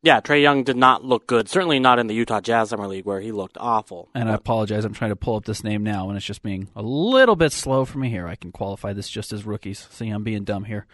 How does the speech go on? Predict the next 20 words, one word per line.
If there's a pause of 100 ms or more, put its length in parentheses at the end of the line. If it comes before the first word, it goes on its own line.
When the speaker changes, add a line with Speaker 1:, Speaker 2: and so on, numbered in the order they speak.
(120)
Speaker 2:
<laughs>
Trying
to
figure
out
how
to
do
this. (360)
Speaker 1:
You're
good. (280)
Speaker 2:
And
now
it's
telling
me
there's
only
one
player.